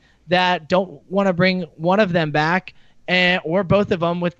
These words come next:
all these different scenarios that could play out. Um, the,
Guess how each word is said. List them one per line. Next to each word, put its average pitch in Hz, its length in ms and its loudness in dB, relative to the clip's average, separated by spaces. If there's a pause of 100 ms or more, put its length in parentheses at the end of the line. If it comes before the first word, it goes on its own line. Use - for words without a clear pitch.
(300)
all 196 180 -2
these 190 180 -2
different 190 320 -2
scenarios 175 400 2
that 170 160 2
could 165 160 -4
play 175 260 4
out. 190 320 4 (360)
Um, 175 460 4 (200)
the, - 80 -16